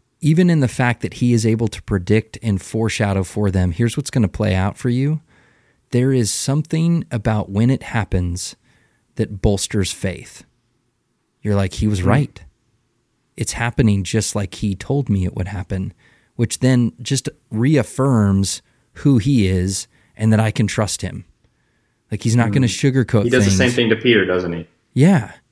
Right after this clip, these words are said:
Speaker 1: He
Speaker 2: I guess to all the guys when he's asking Peter, "Do you love me?"
Speaker 1: Yeah.
Speaker 2: And he tells him he's gonna get his, his hand stretched out.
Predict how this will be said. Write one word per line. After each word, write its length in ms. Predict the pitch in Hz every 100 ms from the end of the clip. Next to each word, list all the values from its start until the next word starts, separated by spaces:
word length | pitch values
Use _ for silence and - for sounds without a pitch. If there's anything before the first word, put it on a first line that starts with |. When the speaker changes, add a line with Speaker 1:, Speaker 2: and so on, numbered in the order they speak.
| _ _ _ _ _ _ _ _ -
Speaker 1:
He 160 | 101 139
Speaker 2:
I 60 | 104
guess 200 | 101 -
to 100 | 92
all 120 | 95
the 60 | 92
guys 260 | 82 80
when 100 | 87
he's 100 | 85 90
asking 300 | 85 90 82
Peter, 280 | 90 85 82
"Do 80 |
you 120 | 80 80
love 240 | 82 82
me?" 100 | 80 -
Speaker 1:
Yeah. 440 | 135 180 131 92 -
Speaker 2:
And 100 | 82
he 80 | 80
tells 260 | 85 -
him 80 | 80
he's 100 | 78
gonna 180 | - 82
get 120 | 80
his, 140 | 78 80 -
his 200 | 92 80
hand 200 | 85 78
stretched 380 | - 80 80 -
out. 240 | 82 80